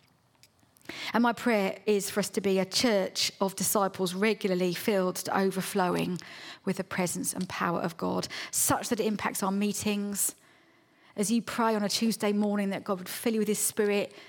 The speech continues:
as you take his presence into your workplace. Then when you come on a Sunday, his presence is in you,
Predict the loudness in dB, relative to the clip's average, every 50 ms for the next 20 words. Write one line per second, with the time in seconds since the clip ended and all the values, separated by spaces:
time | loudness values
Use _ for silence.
0 | -18 -4 -4 -2 0 0 -2 -2 0 0 0 0 0 -2 -4 -4 -4 -2 -2 -2
1 | -2 -2 -4 -2 -2 -2 0 -2 0 0 0 0 0 -2 -2 -2 0 0 0 -2
2 | -4 -4 -6 -8 -12 -20 -20 -20 -18 -2 0 2 2 2 2 2 2 0 2 2
3 | 2 0 2 0 0 0 0 0 0 0 0 0 -2 -4 -6 -10 -20 -20 -12 -6
4 | -4 -4 -4 -4 -2 -2 -2 -2 -2 -4 -4 -6 -6 -2 0 2 2 4 4 4
5 | 4 4 4 4 4 4 4 2 2 -2